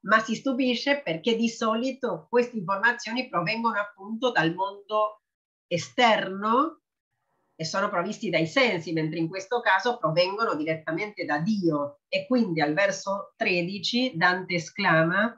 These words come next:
"O immaginativa che ne rubi talvolta sì di fuor, quom non s'accorge perché d'intorno suoni mille tube,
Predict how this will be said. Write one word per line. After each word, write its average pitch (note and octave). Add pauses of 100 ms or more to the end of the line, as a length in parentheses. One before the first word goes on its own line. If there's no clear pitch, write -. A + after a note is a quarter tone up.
(840)
"O A#3
immaginativa F#3+
che F3+
ne F3+
rubi G#3
talvolta F#3+
sì A#3
di G#3+
fuor, G#3+ (560)
quom A3+
non A3+
s'accorge G#3+
perché F3
d'intorno F3+
suoni G3 (320)
mille G3+
tube, F3+